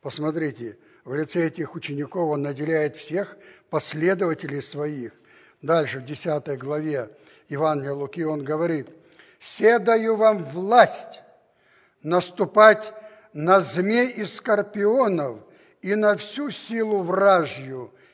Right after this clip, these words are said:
и ничто не повредит вам». Удивительно. Вот такой силой Господь наделяет своих детей.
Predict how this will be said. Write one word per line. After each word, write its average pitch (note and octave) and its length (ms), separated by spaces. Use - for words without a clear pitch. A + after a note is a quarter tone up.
и G3 160
ничто F#3+ 1000
не D3+ 120
повредит D3 920
вам». B2+ 520
Удивительно. C3+ 840
Вот D#3+ 200
такой E3+ 400
силой D#3+ 680
Господь D#3+ 800
наделяет E3+ 960
своих D3 680
детей. B2 560